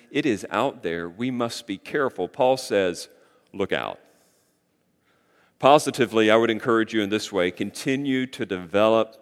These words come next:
your discernment. The reason why, friends, we offer seminars isn't because we don't have anything better to do on Sunday mornings.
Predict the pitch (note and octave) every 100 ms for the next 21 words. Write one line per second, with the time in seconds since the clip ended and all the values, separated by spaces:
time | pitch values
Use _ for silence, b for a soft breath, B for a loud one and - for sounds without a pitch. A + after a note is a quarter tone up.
0 | _ _ _ _ - - A#2+ F#2 F2+ F#2
1 | E2 D#2+ D2 - _ _ _ _ _ _
2 | _ _ _ _ _ - G#2+ B2+ E3+ C#3+
3 | A2 G#2 A2 G#2+ G2 F#2+ G#2 A2 G#2+ F#2+
4 | - A2 G#2+ E2+ E2 F2 C3 A#2 G#2 A#2
5 | G#2+ G2 G#2+ A2+ A2 F#2+ G#2 G#2+ G#2+ F#2+
6 | G2 F#2 E2 D#2 D2+ D2 D#2+ D2 C#2 B1+
7 | B1 - _